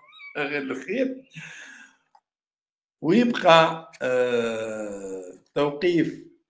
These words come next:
آه، أكسل إبراهيم يزيد يجند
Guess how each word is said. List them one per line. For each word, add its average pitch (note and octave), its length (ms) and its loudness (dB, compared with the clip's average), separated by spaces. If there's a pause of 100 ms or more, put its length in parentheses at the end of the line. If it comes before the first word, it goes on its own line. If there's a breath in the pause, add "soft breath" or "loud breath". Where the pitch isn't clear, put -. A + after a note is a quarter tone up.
(1080)
آه، F#2 640 -10 (1160)
أكسل B2+ 480 0
إبراهيم G2 880 -4 (220)
يزيد A#2 800 0 (840)
يجند F2 800 -8